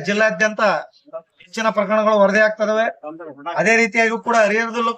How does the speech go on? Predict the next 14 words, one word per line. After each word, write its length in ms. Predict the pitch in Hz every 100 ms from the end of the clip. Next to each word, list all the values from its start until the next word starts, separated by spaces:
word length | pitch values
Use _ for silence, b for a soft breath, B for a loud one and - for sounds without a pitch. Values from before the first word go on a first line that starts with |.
| 233
ಕೂಡ 80 | 240 196 202 202 - 139 165 160 165
ಡೆಂಗ್ಯೂ 220 | 190 226 208
ಪ್ರಕರಣಗಳು 440 | 208 220 220 220 202
ಹೆಚ್ಚಾಗಿ 460 | 202 226 220 220 220 233 _ 180 170 _ _ _ _ 175
ಜನಗಳು 360 | 185 220 240 214 214 220 190 - 214 202 170 180 165 190 _ _ _ _ 202 202
ಆರೋಗ್ಯದ 460 | 196 233 202 233 226 220 190
ದೃಷ್ಟಿಯಲ್ಲಿ 520 | 208 - 220 226 220 175 - 131 - 185 - _ 160
ಯಾವುದೇ 240 | 208 233 226
ರೀತಿಯಾದಂತ 500 | 233 220 220 220 220 214 247 269 220 - 175 170 240 220 202 185 180 190 202 202 190 - - _ - _ _
ದುಷ್ಪರಿಣಾಮಗಳನ್ನ 800 | 190 185 247 240 240 233 233 226 220 196
ಎದುರಿಸಬಾರದು 540 | 233 226 233 226 226 226
ಅನ್ನೋ 160 | 220 220 202
ಉದ್ದೇಶದಿಂದ, 500 | 226 233 220 226 233 226 226
ಸದುದ್ದೇಶದಿಂದ 680 | 185 226 220 233 220 220